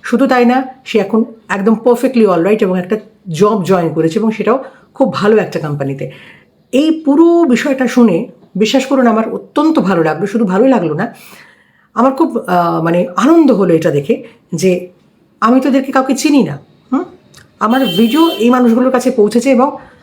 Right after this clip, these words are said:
তারা আমার কথার মাধ্যমে, তারা আমার, আহ, বাচনভঙ্গি বলুন, আমার ধরন বলুন, টপিক বলুন, মন্ত্রাস বলুন, যাই বলুন, যে যে ভিডিওগুলো ছেড়েছি সেগুলো তাদের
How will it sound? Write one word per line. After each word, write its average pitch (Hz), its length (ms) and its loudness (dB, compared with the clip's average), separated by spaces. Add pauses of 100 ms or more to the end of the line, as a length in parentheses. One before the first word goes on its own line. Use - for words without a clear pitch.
(300)
তারা 247 160 -2
আমার 262 280 0
কথার 208 320 0
মাধ্যমে, 160 580 -2
তারা 196 200 -2
আমার, 151 460 -2
আহ, - 200 -8 (100)
বাচনভঙ্গি 175 680 -2
বলুন, 147 280 -2
আমার 147 320 -4
ধরন 170 260 0
বলুন, 147 320 -4 (440)
টপিক 233 340 0
বলুন, 156 400 -2 (220)
মন্ত্রাস 208 420 0
বলুন, 160 240 -4
যাই 233 200 0
বলুন, 143 340 -2 (400)
যে 247 140 2
যে 320 100 4
ভিডিওগুলো 196 380 2
ছেড়েছি 160 340 -4
সেগুলো 247 360 -2
তাদের 269 200 0